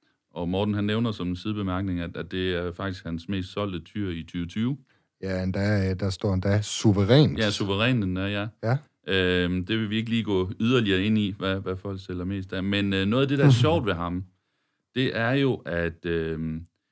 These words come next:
Speaker 1: vi har jo ofte det der, en høj type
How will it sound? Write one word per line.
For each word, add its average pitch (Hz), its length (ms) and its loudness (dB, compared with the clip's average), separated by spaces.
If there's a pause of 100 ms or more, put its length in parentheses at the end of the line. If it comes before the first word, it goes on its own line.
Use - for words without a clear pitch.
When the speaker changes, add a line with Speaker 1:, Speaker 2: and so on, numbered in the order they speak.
(220)
Speaker 1:
vi 110 80 -2
har 113 260 -2
jo 90 240 -4 (200)
ofte 123 360 -4
det 101 160 -4
der, 104 260 -2
en 98 200 -4
høj 120 220 0
type 139 600 -4